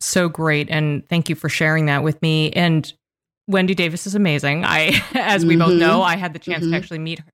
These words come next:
Speaker 1: and have coffee with her in Boston at one point. And I just, I,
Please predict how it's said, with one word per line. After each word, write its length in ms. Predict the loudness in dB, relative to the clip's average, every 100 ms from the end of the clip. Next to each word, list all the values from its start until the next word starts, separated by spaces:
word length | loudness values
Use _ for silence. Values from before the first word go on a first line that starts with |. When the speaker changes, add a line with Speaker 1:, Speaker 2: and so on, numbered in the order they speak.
| -16
Speaker 1:
and 100 | -12
have 180 | -12 -12
coffee 300 | -12 -12 -12
with 160 | -14
her 160 | -12 -12
in 80 | -8
Boston 440 | -8 -8 -10 -10
at 100 | -8
one 140 | -8
point. 300 | -8 -8 -6
And 140 | -4 -4
I 80 | -4
just, 280 | -6 -10 -6
I, 260 | -4 -4